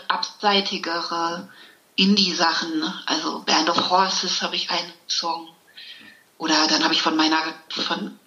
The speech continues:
Lyle Lovett, so einer Country-Legende, einen unheimlich schönen Song, den ich auch live schon gespielt habe. Und, ähm, äh, Jacques Brel ist dabei und,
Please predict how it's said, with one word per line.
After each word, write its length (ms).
Lyle 340
Lovett, 440
so 80
einer 160
Country-Legende, 880
einen 140
unheimlich 380
schönen 320
Song, 220
den 140
ich 120
auch 120
live 240
schon 200
gespielt 520
habe. 180
Und, 480
ähm, 360
äh, 320
Jacques 320
Brel 260
ist 200
dabei 580
und, 260